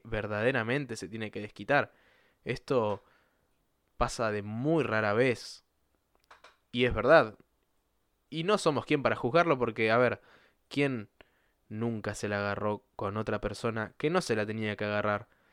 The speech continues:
Pero es por eso, por esa angustia, por esa bronca acumulada. Y no sé si a ustedes les pasa, pero por lo menos a mí, luego de una discusión,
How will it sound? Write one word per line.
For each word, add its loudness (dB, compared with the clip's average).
Pero 0
es -2
por -2
eso, -4
por -4
esa -2
angustia, -2
por -2
esa -2
bronca 2
acumulada. 0
Y -6
no 4
sé 0
si 2
a 4
ustedes 2
les -6
pasa, 2
pero 0
por -4
lo -2
menos -6
a 0
mí, -4
luego 0
de -2
una -4
discusión, -4